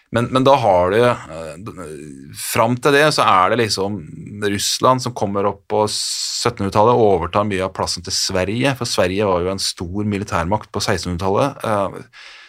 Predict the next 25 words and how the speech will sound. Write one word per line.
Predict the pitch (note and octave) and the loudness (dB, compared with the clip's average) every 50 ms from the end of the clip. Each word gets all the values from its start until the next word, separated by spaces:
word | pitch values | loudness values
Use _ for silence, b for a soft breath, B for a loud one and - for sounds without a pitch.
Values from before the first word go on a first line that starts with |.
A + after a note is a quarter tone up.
| B B _ | B B _
de | - F#2+ G2 A2 | -4 -2 0 0
g-, | A2 G2 F2 - - - F#2 E2 C2+ C2+ - - - - - A#1+ G#1+ G1+ - G1+ - - - | 0 -2 -8 -12 -10 -8 -8 -8 -8 -10 -10 -12 -14 -14 -14 -14 -14 -14 -14 -14 -12 -8 -4
går | F#2+ G2+ G#2 | -2 0 0
nedover | F#2+ D#2+ D#2 F2 F#2+ G#2 - | 0 -2 -2 -4 -6 -2 -2
på | B2 | -2
syttenhundretallet, | A#2+ - - - D2+ D#2 D#2+ F#2 F#2 G#2 A#2+ - | -2 -2 -4 -4 -6 -4 -2 0 0 0 2 4
da | G#2 G#2 G#2+ G2+ F2 | 4 6 6 6 4
er | E2+ F#2+ | 2 0
det | F#2 F2 | -2 -4
Russland | E2+ - - - - A2 A2 A2 | -6 -6 -6 -4 -2 -2 -2 -2
som | - A2+ G#2+ G#2+ G#2 G2 E2+ D#2+ F2+ B B B B | -2 -4 -2 -4 -4 -6 -10 -14 -20 B B B B
blir | - - F#2 F#2+ G2 | -8 -4 -2 -2 -2
liksom | F2+ F2+ F2+ | -2 -4 -6
den | - | -6
store | - G2 E2+ F2 F#2 | -4 -2 -2 -2 -2
aktøren | F2+ - G#2+ F2+ F2+ | -2 -2 -2 -2 0
i | G2 G2 | 2 2
øst, | C#3+ D#3+ - - - - | 2 0 0 -4 -6 -6
og | G2 - | -4 0
så | A#2 G#2+ F2+ | 2 2 2
er | F2+ | 2
det, | F#2 G2 F2+ - - - - | 2 0 -2 -4 -10 -14 -12
eh, | - G2+ G2 G#2 G#2+ | -12 -10 -4 -2 -2
Østerrike. | - - - - F2 E2+ E2+ E2+ - - D3+ D#3 D#3 B B B B B B B B B B B B B B B B B B B B B B _ _ _ | -2 -2 -2 -2 -2 -4 -4 -4 -4 -4 -4 -4 -6 B B B B B B B B B B B B B B B B B B B B B B _ _ _
Eh, | - - - - - - - - - - - - | -14 -12 -10 -10 -8 -8 -8 -6 -6 -6 -6 -8